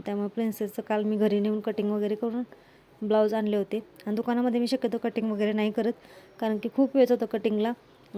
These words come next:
जर उठायला वगैरे लागलं तर मग अख्खा दिवसच जातो कटिंगमध्येच. So मग कटिंग शक्यतो मी संध्याकाळी घरी करते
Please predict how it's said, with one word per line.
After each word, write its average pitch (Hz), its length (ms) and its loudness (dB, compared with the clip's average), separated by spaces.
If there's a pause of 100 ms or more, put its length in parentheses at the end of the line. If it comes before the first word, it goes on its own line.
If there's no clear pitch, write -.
जर 220 80 2
उठायला 226 420 4
वगैरे 226 240 0
लागलं 220 220 0
तर 220 60 -4
मग 220 180 -4
अख्खा 214 260 -4
दिवसच 202 260 0
जातो 196 280 0
कटिंगमध्येच. 190 560 -2 (500)
So 220 80 -2
मग 220 140 -2
कटिंग 240 400 0
शक्यतो 233 360 -2
मी 240 160 2
संध्याकाळी 214 460 4
घरी 220 240 6
करते 202 420 2